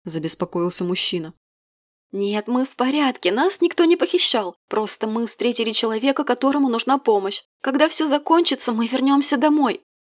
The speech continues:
Папа, пожалуйста, не рассказывай ничего полиции, потому что нас не должны найти, пока мы не закончим». «Соня, я не понимаю, скажи, где вы? Мы приедем.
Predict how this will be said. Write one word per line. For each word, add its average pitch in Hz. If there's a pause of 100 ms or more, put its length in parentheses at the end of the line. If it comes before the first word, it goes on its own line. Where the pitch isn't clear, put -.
(100)
Папа, 190
пожалуйста, 240
не 233
рассказывай 311
ничего 285
полиции, 311
потому 202
что -
нас 208
не 208
должны 208
найти, 302
пока 277
мы 269
не 269
закончим». 262 (800)
«Соня, 190
я 202
не 247
понимаю, 247
скажи, 190
где 175
вы? 165
Мы 202
приедем. 247